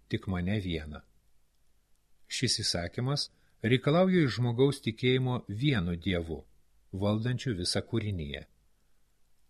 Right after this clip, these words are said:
Žmonės tuoj pat pažeidė šį įsakymą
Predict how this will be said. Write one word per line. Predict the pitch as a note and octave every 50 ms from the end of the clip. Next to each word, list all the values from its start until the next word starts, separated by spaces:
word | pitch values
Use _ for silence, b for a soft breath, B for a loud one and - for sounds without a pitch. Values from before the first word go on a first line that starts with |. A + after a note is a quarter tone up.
| _ _ -
Žmonės | B2 C3+ E3 F#3+ G3 F#3 F#3+ F3 - - -
tuoj | - E3+ F#3 F#3+ F3+ - -
pat | D3+ D3+ D3 - _
pažeidė | - A2+ G#2+ G#2+ F#2+ G#2+ G#2+ G2+ G#2+ G2+ -
šį | - - F#2
įsakymą | F2+ - - - B2+ C#3 C#3+ - D3 C#3+ C#3 C3